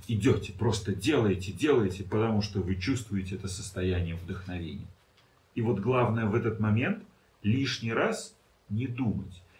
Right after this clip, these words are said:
Весь мыслительный процесс должен участвовать просто в обработке, причем небольшой, очень поверхностной, того, что происходит. Да? То есть тут вот так вот быстренько, тут вот так быстро сообразить,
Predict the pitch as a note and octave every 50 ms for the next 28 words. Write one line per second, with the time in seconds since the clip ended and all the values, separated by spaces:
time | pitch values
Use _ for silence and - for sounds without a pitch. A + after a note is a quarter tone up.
0 | - _ _ G2+ G2+ D3 D3 - - C3 C3 A#2+ - - D3+ C#3+ - - A#2+ A2
1 | A2 G#2 G#2 - A2+ G#2+ G#2 - - F#3+ G3+ - - - A2+ C3 B2+ A2 G#2 A2
2 | G#2+ - A#2+ - - D3 D3+ - - - - B2 B2+ B2 - - - - C#3+ D3+
3 | D3 - - - D3+ C#3 - - - - - - A#2 G2+ F#2+ - - - - A2+
4 | A2+ G#2 A#2+ C3 B2+ A2+ A2+ D3 F3 E3+ E3+ - - G#2+ G2 - - G2 G2 -
5 | - B2 A2 A2+ A#2 A2+ G#2 A2+ B2 A#2+ - - - D#3 C3+ - - - - A2+
6 | - - A#2+ G#2+ G2+ A2+ G#2+ G2 A2 C3+ C#3+ D3 C#3+ A#2+ G#2+ F#2+ - F#2+ F2 E2
7 | - - - - G#2 F#2+ A#2 C3+ B2 - - B2 G#2 - - A#2 A2+ A2+ G#2 -
8 | - - C#3+ C3 A2 F#2 - - - - - - _ - A#2 C3+ E3+ F3+ F3+ -
9 | - - - - - - _ - B2+ B2+ B2 B2 - - - _ _ - - A3+
10 | A3 - - E3 D#3+ - D#3+ D3 C#3 - C3+ A2+ A2 C#3 D3+ A#2+ - C3+ C3+ G#2+
11 | B2 G#2+ - - G#3 F3 - - C#3 - C3+ A#2+ G2+ G#2 A#2 C#3 G3+ F#3+ - -
12 | E3+ D3+ B2 - D3+ C#3+ C#3 A#2 D#3+ C#3+ C3+ A2+ G2+ G#2 - G2 - -